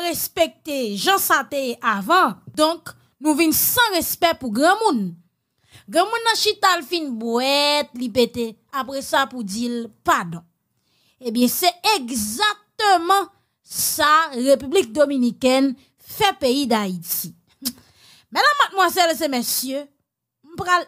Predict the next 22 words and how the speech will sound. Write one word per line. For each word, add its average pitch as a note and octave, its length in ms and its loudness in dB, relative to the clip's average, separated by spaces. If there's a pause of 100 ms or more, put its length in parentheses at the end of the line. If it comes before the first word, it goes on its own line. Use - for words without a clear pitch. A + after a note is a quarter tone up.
(120)
eksplike F#4+ 880 -2
ou G3+ 240 -2
relasyon C#4 840 0 (640)
Luis D#4+ 640 2
Abinader C4+ 1000 0
ansanm C#4+ 440 2
avèk A3 440 0
Ariel. G3 800 0 (800)
Pou D5 180 4
ki A4+ 160 0
sa, C#4+ 320 0 (200)
li D4 200 0
chwazi C4 680 0
pran B3 360 2 (160)
desizyon E4 1200 2
sa C4+ 540 4 (300)
kont F#4+ 360 0
peyi C#4+ 320 4
d B3+ 80 0
Ayiti, B3 600 0 (180)
koupe A#3 460 0
viza. A#3 420 0